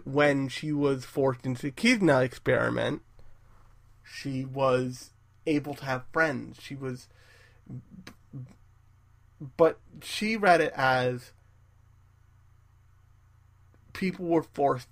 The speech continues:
to be with her through the Kizna experiment, and to some extent that could be true. But in reality,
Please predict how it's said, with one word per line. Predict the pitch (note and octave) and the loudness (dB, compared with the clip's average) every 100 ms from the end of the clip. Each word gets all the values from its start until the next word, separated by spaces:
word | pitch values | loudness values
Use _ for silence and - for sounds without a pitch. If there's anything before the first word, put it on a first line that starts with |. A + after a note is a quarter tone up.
| _ | _
to | C3 | -14
be | B2+ C#3+ C#3 | -6 -4 -2
with | A2+ - | -4 -6
her | G2 D#2+ - - - | -6 -6 -8 -16 -20
through | - C3+ B2+ | -10 -8 -6
the | E3 | -8
Kizna | - D#3 B2+ C3+ G2 | -6 -6 -4 -4 -4
experiment, | E2+ - - F2+ D2+ C2 - | -6 -10 -8 -6 -8 -10 -12
and | - - - - | -10 -10 -12 -18
to | A2+ | -8
some | C3+ C3+ | -2 -2
extent | C#3 - C3+ B2+ B2 - - | -4 -8 -6 -6 -8 -16 -8
that | A#2+ - | -8 -6
could | - A#2 | -6 -6
be | A#2+ | -8
true. | B2 D#3+ C#3+ - - - - - _ | -6 -2 -2 -2 -12 -20 -20 -20 _
But | C#3 - - _ - - - | -2 -2 -6 _ -20 -16 -4
in | D#3+ | 0
reality, | E3 G3 B3 G#3 D#3+ C#3+ C#3 | 4 6 6 6 2 0 -6